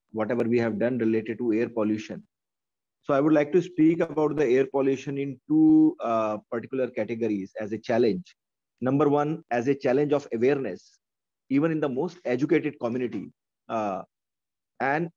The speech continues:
it's a psychological war, which we have to understand. Uh, the ignorance is such a deep level that we have to really step up to bring that awareness, and so that there is a driving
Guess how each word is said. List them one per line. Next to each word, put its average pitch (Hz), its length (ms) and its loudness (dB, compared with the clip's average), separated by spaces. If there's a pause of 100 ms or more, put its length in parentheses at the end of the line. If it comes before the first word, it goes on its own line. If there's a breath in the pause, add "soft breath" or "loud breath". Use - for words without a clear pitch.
(100)
it's 139 200 -2
a 165 60 0
psychological 135 640 -2
war, 123 220 -2
which 143 180 -6
we 147 60 -4
have 127 140 -6
to 135 100 -6
understand. 135 560 -6 (120)
Uh, 127 100 -8
the 120 180 -4
ignorance 135 460 0
is 151 160 -6
such - 180 -6
a 156 60 -2
deep 165 260 -4
level 117 340 2 (200)
that 123 200 -4
we 147 80 0
have 127 200 -4
to 147 100 -2
really 135 340 0
step 135 400 -6
up 123 220 -2 (640)
to 135 40 -2
bring 143 240 -2
that - 160 -2
awareness, 120 680 -4 (200)
and 135 300 -4
so 139 200 -2
that 135 240 -2
there 135 280 0
is 131 200 -2
a 131 80 -6
driving 113 680 -2